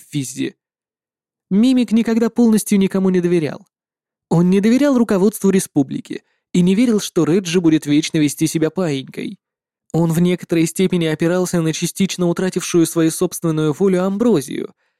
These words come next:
а также на демонов, связанных с ним контрактами, но на самом деле он всегда был готов к тому, что ему попытаются воткнуть нож в спину. Физзи также входила в этот список ненадёжных элементов.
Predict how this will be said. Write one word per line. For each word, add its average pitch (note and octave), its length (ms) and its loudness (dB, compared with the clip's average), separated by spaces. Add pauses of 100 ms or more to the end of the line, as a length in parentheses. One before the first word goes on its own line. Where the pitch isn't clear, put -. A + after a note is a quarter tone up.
(160)
а D3 120 -2
также G3+ 300 0
на D#3 120 0
демонов, G3 380 0
связанных D3 500 -4
с - 60 -16
ним C#3 160 -6
контрактами, - 680 -6 (360)
но F#3+ 140 0
на F3 100 -2
самом D#3 300 -2
деле E3 200 2
он D3+ 120 -4
всегда D#3+ 320 -2
был D3+ 120 0
готов D3+ 320 -2
к - 60 -20
тому, E3 340 -2 (220)
что - 180 -6
ему A3 220 2
попытаются G3+ 540 -2
воткнуть F3+ 420 -2
нож F#3 200 -2
в - 60 -14
спину. - 460 -6 (760)
Физзи D3+ 420 0
также D3 380 -4
входила C#3 380 -2
в C#3 40 2
этот C#3+ 220 -4
список F#3+ 340 -4
ненадёжных D3+ 600 -2
элементов. C#3 640 -8